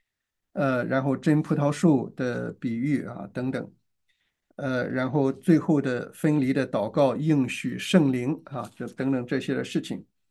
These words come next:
呃，宣布主耶稣自己的得胜啊，这，这一些的事情。在约翰福音里边呢，主耶稣真是最后啊，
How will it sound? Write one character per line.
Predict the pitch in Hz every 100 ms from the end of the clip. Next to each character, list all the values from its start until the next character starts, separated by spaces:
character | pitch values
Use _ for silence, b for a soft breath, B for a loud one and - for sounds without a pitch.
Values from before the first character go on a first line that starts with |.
| _ _ _ _ _ _ _
呃， | - 147 151 143 135 131 127
宣 | - - 175 175
布 | 185 135
主 | - 131
耶 | 139
稣 | 143 135
自 | 156
己 | 139 120
的 | 127 123 - -
得 | 135 139
胜 | - 208 - - _ _ _ -
啊， | 120 127 -
这， | -
这 | - 139
一 | 127
些 | 135
的 |
事 | - 139
情。 | - - _ _ _ _ _ _
在 | 156 143
约 | 139 156
翰 | 151
福 | 135 147
音 | 143
里 | 135
边 | 131 -
呢， | - - _
主 | - 135
耶 | 131
稣 | 139
真 | 135 135
是 | - 131
最 | - 180
后 | 143 185 -
啊， | 127